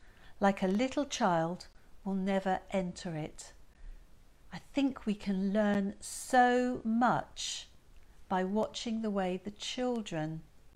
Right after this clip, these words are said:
l-, see the world through their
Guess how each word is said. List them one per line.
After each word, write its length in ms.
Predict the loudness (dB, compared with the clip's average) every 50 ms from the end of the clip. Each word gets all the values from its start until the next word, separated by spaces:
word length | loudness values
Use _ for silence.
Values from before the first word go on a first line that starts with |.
| -20 -20 -20 -20 -20 -20 -20 -20 -20 -20 -20 -20 -20 -20 -20 -20 -18 -14 -8 -8
l-, 80 | -8 -8 -10 -16
see 320 | -16 -12 -6 -2 -2 -2 -2
the 160 | -2 -4 -2
world 400 | -2 0 0 0 -2 -4 -6 -10 -16
through 360 | -16 -12 -6 -2 -2 -2 -2
their 320 | -2 -2 -2 -2 -2 -4